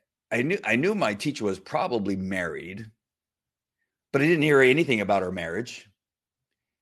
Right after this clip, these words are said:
I didn't hear anything about her political views, whether she was a Republican, Democrat, Independent, if they, you know, whatever they had back in the days. I'm sure there was others. Um, you didn't know any of those things. I went to school and they taught me how to count,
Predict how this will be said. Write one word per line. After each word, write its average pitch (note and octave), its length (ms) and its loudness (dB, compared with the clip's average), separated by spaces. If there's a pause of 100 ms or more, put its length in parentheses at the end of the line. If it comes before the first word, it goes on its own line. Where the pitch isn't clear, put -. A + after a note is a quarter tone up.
(280)
I C3 40 0
didn't C#3 200 4
hear C#3+ 200 2
anything C#3 440 -2
about A2 260 2
her G#2 180 0
political A2+ 720 0
views, G2+ 640 -6 (140)
whether G#2 240 0
she A2 120 -4
was G2+ 140 -2
a G#2 40 0
Republican, G2 520 -4
Democrat, G2 480 -4
Independent, G2 560 -4
if F#2 100 -8
they, F2 360 -6 (180)
you F2 160 -10
know, D#2+ 240 -10
whatever F#2 240 -6
they F2 100 -6
had F2 160 -4
back E2+ 200 -6
in E2+ 80 -12
the F2 60 -10
days. G#2+ 260 -2
I'm F2 80 -8
sure F#2 160 -8
there F#2 100 -4
was F2+ 120 -4
others. B2 280 0 (560)
Um, A2 300 8 (320)
you D#3 60 4
didn't G#3+ 160 6
know A#3+ 160 4
any F#3+ 120 6
of G#2+ 80 6
those F#2 160 2
things. F2 320 -4
I A#2 80 8
went D3+ 160 4
to F3 80 0
school E3 240 4
and D#3+ 80 2
they B2 60 2
taught C3+ 220 2
me B2+ 80 0
how C#3 120 4
to B2+ 60 2
count, D#3 420 0